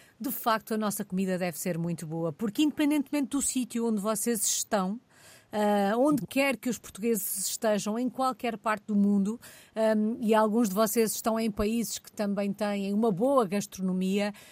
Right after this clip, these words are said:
as saudades da nossa comida estão sempre lá. Portanto, isto deve querer dizer alguma coisa. Cláudia, só falta uma palavra. Que palavra escolhe para resumir os últimos dez anos?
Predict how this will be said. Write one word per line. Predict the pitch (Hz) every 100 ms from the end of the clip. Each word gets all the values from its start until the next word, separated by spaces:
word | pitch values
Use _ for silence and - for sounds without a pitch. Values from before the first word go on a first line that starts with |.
| - _
as | 196 -
saudades | 220 214 214 196 170
da | 175 196
nossa | 208 220 - 190
comida | - 185 185 190 190
estão | - 175
sempre | 165 185 151 151
lá. | 120
Portanto, | - 190 240
isto | 208 220
deve | 233 226
querer | 208 208 180
dizer | 190 170 190 190 - - -
alguma | 214 185 190 170
coisa. | - 156 147 - - - -
Cláudia, | 277 269 254 240 214
só | - 285
falta | 269 285 277 285
uma | 269 277
palavra. | - 269 262 240 226 226 - _ _ _ _ _
Que | -
palavra | 208 262 269 247
escolhe | 254 - 226 196 185
para | -
resumir | 151 190 190 196 208 202 208
os | 214 185
últimos | 214 202 185
dez | 175 175 160
anos? | 156 147 -